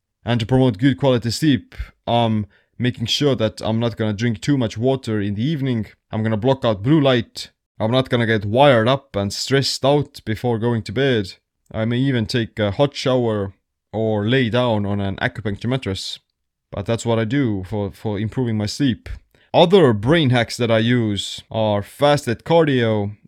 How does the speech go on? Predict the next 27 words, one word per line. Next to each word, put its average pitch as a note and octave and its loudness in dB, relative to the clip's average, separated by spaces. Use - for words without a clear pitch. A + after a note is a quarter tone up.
and G#2+ 0
the G#2 -6
ketogenic A2 -2
diet. A2+ -2
The A2 -2
reason C3+ 2
is A2+ 2
that A2 -2
both E3+ 4
of B2+ 0
them A#2 0
increase A#2 -2
B E3 -2
D B2+ 2
N B2+ 2
F C3+ -2
in A#2 -2
the A2 0
brain, G#2 0
which B2 0
is A#2+ -2
a B2 4
neurotrophic C3 2
factor D3+ 0
that G#2 -2
stimulates A2+ -2
neurogenesis, A#2+ 0